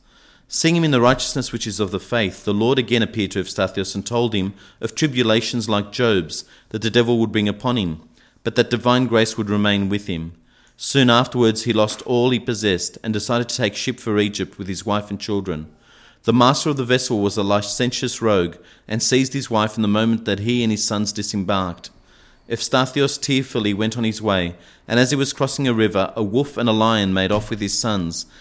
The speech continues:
leaving him a ruined and lonely man, whose faith and only hope were in the mercy of the Lord. So this once brilliant member of the Roman nobility now went from one place to another with the patience of Job,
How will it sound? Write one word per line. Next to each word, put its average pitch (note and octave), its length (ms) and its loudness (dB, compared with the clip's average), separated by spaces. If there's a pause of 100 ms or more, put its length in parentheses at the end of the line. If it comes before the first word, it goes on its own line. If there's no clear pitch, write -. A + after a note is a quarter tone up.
(180)
leaving B2 340 4
him A#2+ 220 4
a G#2 60 4
ruined A2+ 360 2
and G2 140 0
lonely G#2 280 2
man, F#2+ 440 0 (380)
whose - 200 -2
faith C3 320 2
and A#2+ 100 2
only C3 260 4
hope G#2+ 300 0
were A2 80 0
in G#2 100 2
the G2+ 60 2
mercy A2 380 0
of G2+ 80 -2
the G#2 80 -4
Lord. F#2 380 -2 (500)
So - 180 0
this A#2+ 240 0
once C#3+ 240 2
brilliant C#3 320 2
member A#2+ 280 2
of G#2+ 80 0
the G#2 80 0
Roman G#2+ 260 4
nobility G2 720 0 (260)
now C3 200 4
went A#2 180 2
from G#2+ 180 -2
one B2 160 2
place A#2+ 320 -2
to A#2+ 100 -2
another G#2 280 0
with F2 140 -6
the G2 80 -10
patience A2 420 -4
of G#2 100 -6
Job, F2+ 460 0